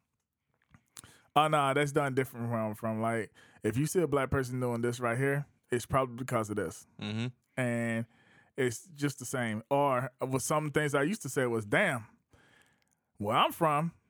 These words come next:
Speaker 1: a motherfucker get locked up for some shit like that."
Speaker 2: Uh, affirmative.
Speaker 1: <laughs>
Speaker 2: Immediately.
Speaker 1: Immediately.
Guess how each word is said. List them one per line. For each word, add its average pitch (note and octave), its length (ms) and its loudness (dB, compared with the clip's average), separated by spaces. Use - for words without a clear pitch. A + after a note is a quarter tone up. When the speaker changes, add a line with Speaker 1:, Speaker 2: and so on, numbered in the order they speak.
Speaker 1:
a B2+ 80 0
motherfucker A#3+ 420 2
get G#3 160 4
locked F3 260 2
up D#3 140 4
for C3 120 -4
some A#2+ 180 -8
shit G2 200 -2
like F2 160 -8
that." F2 140 -12
Speaker 2:
Uh, A2+ 180 0
affirmative. - 680 2
Speaker 1:
<laughs> - 160 2
Speaker 2:
Immediately. B2+ 520 2
Speaker 1:
Immediately. D3 960 2